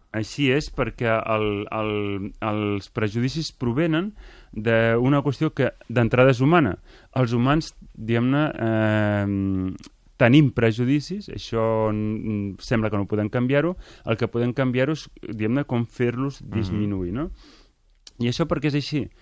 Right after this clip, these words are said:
Speaker 1: Perquè, eh, des de l'any dos mil u, que va haver el primer congrés, abril de dos mil u, de neurociència, s'ha anat descobrint que allò que deia Freud,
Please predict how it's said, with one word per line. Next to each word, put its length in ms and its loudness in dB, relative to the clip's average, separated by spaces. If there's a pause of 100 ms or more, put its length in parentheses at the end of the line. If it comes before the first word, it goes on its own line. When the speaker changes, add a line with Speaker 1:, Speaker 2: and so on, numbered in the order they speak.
(400)
Speaker 1:
Perquè, 680 0 (520)
eh, 460 0
des 240 0
de 100 2
l'any 240 2
dos 160 0
mil 200 4
u, 160 2 (100)
que 80 -2
va 80 2
haver 120 4
el 40 -4
primer 340 0
congrés, 760 0
abril 300 -2
de 120 -2
dos 200 -8
mil 220 -2
u, 200 0
de 540 -4
neurociència, 880 -2 (280)
s'ha 180 -8
anat 160 0
descobrint 540 -2
que 120 -2
allò 220 0
que 100 -2
deia 280 0
Freud, 680 -2